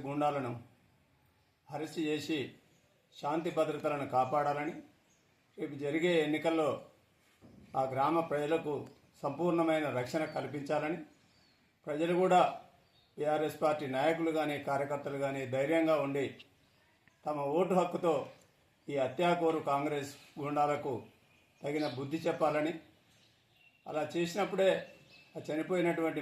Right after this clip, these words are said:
మల్లయ్య ఆత్మ శాంతిస్తుందని తెలియజేస్తూ, ప్రశాంత వాతావరణంలో గత పది సంవత్సరాలు కిషోరన్న నాయకత్వంలో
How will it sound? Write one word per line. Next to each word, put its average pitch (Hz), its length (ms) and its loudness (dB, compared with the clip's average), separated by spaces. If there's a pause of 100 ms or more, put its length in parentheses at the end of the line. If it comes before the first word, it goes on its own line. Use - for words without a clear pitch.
మల్లయ్య 151 420 4
ఆత్మ 156 380 -2
శాంతిస్తుందని 143 720 -4 (720)
తెలియజేస్తూ, 160 540 2 (400)
ప్రశాంత 165 420 2 (160)
వాతావరణంలో 160 760 6 (760)
గత 160 100 0 (140)
పది 143 140 0 (100)
సంవత్సరాలు 156 580 4 (260)
కిషోరన్న 170 460 0 (100)
నాయకత్వంలో 147 680 -2